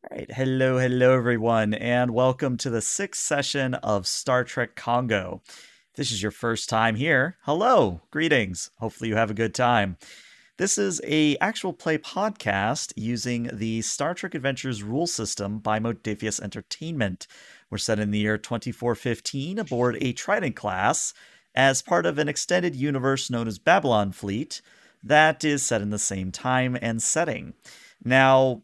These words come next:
don't stress if you haven't watched my previous games or if you missed last session or if you have to leave early. The V O Ds are available on all the popular solutions like YouTube, Spotify, Anchor, et cetera, et cetera.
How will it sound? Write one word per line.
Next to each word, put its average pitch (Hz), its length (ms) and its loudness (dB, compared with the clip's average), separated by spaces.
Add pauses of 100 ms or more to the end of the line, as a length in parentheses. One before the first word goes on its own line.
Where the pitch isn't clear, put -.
(140)
don't 165 180 2
stress 139 440 4
if 123 200 -2
you 117 360 -2
haven't 113 360 2
watched 117 400 0
my 107 100 0
previous 117 400 -4
games 117 580 -2
or 98 220 -2
if 98 180 -4
you 95 100 -6
missed 101 260 -4
last 113 400 4
session 120 480 0
or 101 100 0
if 95 100 -8
you 110 60 -2
have 107 80 0
to - 80 -8
leave 101 240 -2
early. 147 560 2 (380)
The 139 100 -2
V 170 160 6
O 151 60 8
Ds 131 280 4
are 120 140 8
available 113 460 2
on 107 540 2
all 110 360 4
the 104 200 -2
popular 131 440 2
solutions 113 580 -4
like 110 180 0
YouTube, 107 560 -2
Spotify, 98 840 -2
Anchor, 98 480 -6
et 98 160 -6
cetera, - 300 -10
et - 80 -14
cetera. 95 480 -2